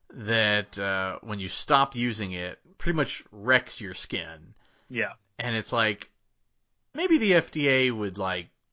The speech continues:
Speaker 1: frown upon that and test it and make sure, like, "Hey, this won't happen." It's like, but no, no, no. That's, that's the key. You have to keep using it. It's like, yeah, but not everyone will.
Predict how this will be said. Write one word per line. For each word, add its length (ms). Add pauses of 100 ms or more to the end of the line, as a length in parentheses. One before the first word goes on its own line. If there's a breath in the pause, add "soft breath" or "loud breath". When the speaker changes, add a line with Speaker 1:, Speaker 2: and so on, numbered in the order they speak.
(120)
Speaker 1:
frown 440
upon 360
that 380
and 260
test 380
it 300
and 180
make 220
sure, 380
like, 220
"Hey, 280
this 240
won't 180
happen." 220
It's 80
like, 120 (360 loud breath)
but 120
no, 120
no, 140
no. 320 (300 soft breath)
That's, 260
that's 260
the 60
key. 280
You 120
have 160
to 60
keep 320
using 560
it. 200 (420)
It's 120
like, 200
yeah, 120
but 160 (720)
not 240
everyone 400
will. 480